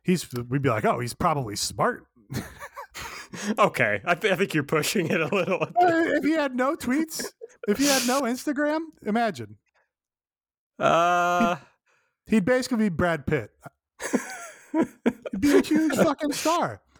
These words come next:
Speaker 1: I don't know what, what the urge of, of these people making money to go on Twitter and just be like, "I have to tell everyone how fucking stupid I am today." Like,
Speaker 2: <laughs>
Speaker 1: me,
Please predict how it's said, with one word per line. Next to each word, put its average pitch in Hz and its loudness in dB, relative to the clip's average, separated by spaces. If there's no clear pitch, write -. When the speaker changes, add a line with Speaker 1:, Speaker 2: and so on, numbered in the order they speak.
Speaker 1:
I 220 2
don't 311 0
know 294 2
what, 262 0
what 247 -2
the 220 -4
urge 208 -2
of, 156 0
of 170 -6
these 160 -6
people 190 2
making 180 0
money 147 -2
to 180 2
go 165 4
on 160 0
Twitter 147 0
and 135 -4
just 139 -6
be 143 2
like, 123 0
"I 220 4
have 180 0
to 156 -4
tell 156 0
everyone 160 2
how 160 0
fucking 185 -4
stupid 185 -2
I 175 0
am 175 -2
today." 151 -2
Like, 156 2
Speaker 2:
<laughs> - -
Speaker 1:
me, 214 2